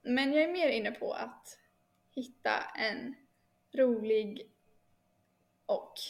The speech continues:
<laughs> inkomstgivande sysselsättning i Alingsås. För nu vill jag flytta dit så att vi kan bo tillsammans.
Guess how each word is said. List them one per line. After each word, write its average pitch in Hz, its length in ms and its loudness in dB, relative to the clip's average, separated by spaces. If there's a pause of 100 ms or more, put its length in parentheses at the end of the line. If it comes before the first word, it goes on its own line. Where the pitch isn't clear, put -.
(400)
<laughs> 285 240 -2 (180)
inkomstgivande 214 1400 0 (320)
sysselsättning 226 840 0
i - 340 -6 (140)
Alingsås. - 600 -2 (1900)
För 285 60 4
nu 247 480 6 (1200)
vill 226 160 0
jag - 140 -2
flytta - 260 2
dit - 380 0
så 381 100 2
att 381 100 0
vi - 140 -2
kan 320 180 0
bo 320 140 0
tillsammans. 311 920 2